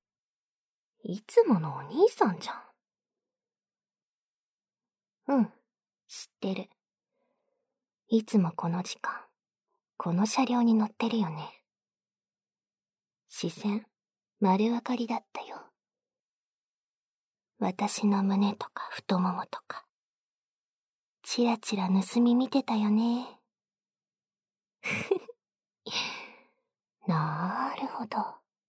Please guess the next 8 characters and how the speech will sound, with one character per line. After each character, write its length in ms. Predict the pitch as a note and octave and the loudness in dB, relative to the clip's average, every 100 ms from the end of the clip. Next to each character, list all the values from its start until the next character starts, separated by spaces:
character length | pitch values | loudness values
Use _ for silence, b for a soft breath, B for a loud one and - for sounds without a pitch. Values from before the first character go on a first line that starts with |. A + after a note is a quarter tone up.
| _ _ _ _ _ _ _ _ _ _ _ _ _ - - | _ _ _ _ _ _ _ _ _ _ _ _ _ -14 -6
幻 200 | E3+ F#3 | -4 -2
滅 460 | C4+ D#4 D#4+ - | -2 -2 -2 0
し 80 | - | 0
ち 120 | - | -2
ゃ 40 | D#4+ | -4
っ 20 | - | -2
た 120 | E4 | -2
な。 680 | D#4+ E4 E4+ E4+ F4 - | -2 -4 -2 -4 -4 -8